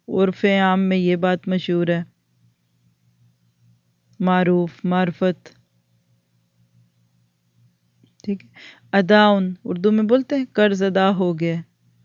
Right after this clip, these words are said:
ادائے حق کرو، ادائیگی کرنی ہے، یہ وہی ہے ادا۔ یہ وہ ادائیں نہیں ہیں جو دکھائی جاتی ہیں،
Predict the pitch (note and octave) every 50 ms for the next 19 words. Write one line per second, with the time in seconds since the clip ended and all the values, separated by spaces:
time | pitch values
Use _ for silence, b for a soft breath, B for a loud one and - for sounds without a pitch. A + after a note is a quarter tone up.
0 | _ _ _ _ _ _ _ - - F3+ E3 F#3+ F#3 F#3+ F#3+ F#3+ E3 F#3 F#3 -
1 | _ - F#3 F3+ E3+ E3+ E3 E3 E3+ D#3+ _ _ _ _ _ _ - F3 F#3 E3
2 | G3 G3 G3 G3 F3 G3 G#3 G3 - G3+ F3+ E3+ E3+ F3+ F3 F3 F3 F3 E3+ F3
3 | _ _ _ _ _ _ _ _ _ _ _ _ _ - G3 F3+ F3+ F#3+ F3+ F#3
4 | F#3 F#3 E3+ F3+ D#3+ E3 D3+ D#3+ E3 E3 E3+ - _ _ _ _ _ _ _ _
5 | _ _ _ _ _ _ _ - F#3 F#3 G3 G#3 G#3 F#3 G3 F#3 F#3+ F#3+ F#3+ G3
6 | G#3+ A#3 A#3+ G#3+ G#3+ F#3+ F#3 E3+ - D#3+ E3+ E3+ F3 D3 - F#3 E3 D3 - F3
7 | D#3+ D#3+ E3+ E3+